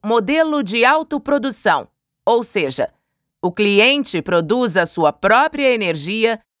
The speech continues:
em um parque arrendado pela E D P Brasil. Investimentos de três bilhões de reais até dois mil e vinte e cinco.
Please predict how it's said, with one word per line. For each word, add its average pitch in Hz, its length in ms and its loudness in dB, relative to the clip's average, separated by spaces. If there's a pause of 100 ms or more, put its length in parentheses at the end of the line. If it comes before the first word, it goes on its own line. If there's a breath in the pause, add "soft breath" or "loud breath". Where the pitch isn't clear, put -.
(100)
em 294 200 0
um 294 120 -2
parque 269 460 0
arrendado 233 720 0
pela 196 320 2
E 262 140 0
D 220 180 0
P 294 240 0
Brasil. 202 540 0 (2000)
Investimentos 311 1080 -2
de 185 140 2
três 254 540 2
bilhões 247 680 0
de 214 120 -2
reais 190 680 2
até 220 340 0
dois 226 300 0
mil 269 200 -4
e 240 100 0
vinte 269 300 -4
e 240 60 -2
cinco. - 500 -8